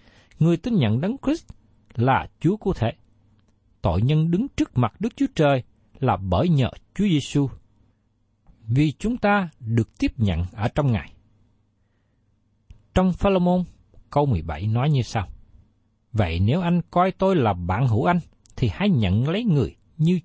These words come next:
chính mình tôi vậy." Như trước đây Pha-lô-môn đã tiếp đãi Pha-lô thế nào, thì giờ đây xin hãy tiếp nhận Onesim như vậy. Và tiếp đến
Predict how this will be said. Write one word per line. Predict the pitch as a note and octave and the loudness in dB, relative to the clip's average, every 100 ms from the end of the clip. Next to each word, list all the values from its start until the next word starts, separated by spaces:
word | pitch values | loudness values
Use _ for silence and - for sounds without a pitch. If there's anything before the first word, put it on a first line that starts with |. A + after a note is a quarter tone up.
| - | -6
chính | A3 C4+ | -6 -2
mình | D#2+ - - | -4 -4 -2
tôi | C#3 | 0
vậy." | F#2+ - - - _ _ _ _ _ _ _ _ _ _ _ _ _ _ - | -2 -8 -20 -20 _ _ _ _ _ _ _ _ _ _ _ _ _ _ -2
Như | F#3 A3 | 0 0
trước | - C#4+ | -2 -4
đây | G3 G#3+ | 0 0
Pha-lô-môn | F#3+ A3 G#3 G#3 G#3 F#3+ | 0 -2 0 2 2 0
đã | G#2 | -2
tiếp | - C4+ | -2 -6
đãi | B2 G2 C3 | -2 -2 -2
Pha-lô | - G3+ G3 | 0 0 2
thế | F#3 | 2
nào, | G#3 C3+ A2 - _ _ _ _ _ | 2 2 0 -6 _ _ _ _ _
thì | - D3 | -4 -2
giờ | A#2+ B2+ G#2 | 0 0 0
đây | F2+ C3 D3 - _ - | 0 -2 -2 -6 _ -18
xin | - G3+ F#3 | -6 -2 -2
hãy | - - - - | -4 -8 -8 -6
tiếp | C#4 | -4
nhận | - D#2 E2 - - | -2 -2 -6 -8 -2
Onesim | D#3+ D#3+ D#3+ - E3+ D#3+ | 0 2 -2 -2 -2 0
như | E3 E3 | 0 0
vậy. | - - _ _ _ _ _ _ _ _ _ _ _ _ _ _ - | -4 -10 _ _ _ _ _ _ _ _ _ _ _ _ _ _ -4
Và | B2+ | -2
tiếp | - B3 - | -2 -8 -4
đến | G3 A#3 | -2 -2